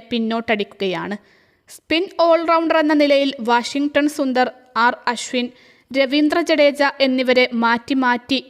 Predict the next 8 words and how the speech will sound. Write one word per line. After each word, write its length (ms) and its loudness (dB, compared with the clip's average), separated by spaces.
പരീക്ഷിക്കുന്നു. 720 -6
സുന്ദർ 360 0
ആദ്യ 280 0
മത്സരത്തിൽ 500 0
ഭേദപ്പെട്ട 520 0
പ്രകടനം 500 -2
നടത്തിയിരുന്നു. 680 -8
എന്നാൽ 320 -2